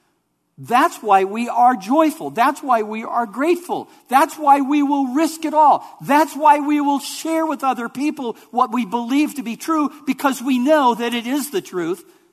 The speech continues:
And the truth is, God saved us from ourselves. He saved us from sin. He saved us from death. And he's given us new life.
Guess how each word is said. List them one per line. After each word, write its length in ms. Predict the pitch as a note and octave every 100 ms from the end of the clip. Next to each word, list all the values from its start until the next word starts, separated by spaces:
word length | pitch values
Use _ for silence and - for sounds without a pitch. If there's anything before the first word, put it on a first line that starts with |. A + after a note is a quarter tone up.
| _ _ _ _
And 100 | F#3+
the 100 | F#3
truth 360 | F#3 - C#4 D4
is, 280 | C#4 F#3 E3
God 320 | A3+ A3+ G#3+
saved 480 | - C#4 B3+ G3 D3+
us 320 | C3 - - _ _ _ _ _ _
from 260 | - F3 D3+
ourselves. 680 | C#3+ - - F3 A#2+ -
He 140 | - C#3+
saved 460 | - - C4 C4+
us 200 | D#3+ C#3 - _
from 280 | - E3 C#3+
sin. 560 | - - D4 B3 D#3 - _
He 140 | G3+
saved 440 | - - D4 C4+
us 140 | G#3+ -
from 280 | - F#3 C#3
death. 380 | C#4+ B3 - - -
And 160 | A#3 A3+
he's 200 | B3 D#3+
given 340 | D4+ D#4 C4
us 180 | A#3 -
new 280 | C4 D#4 C4+
life. 560 | C4+ A#3 E3+ - -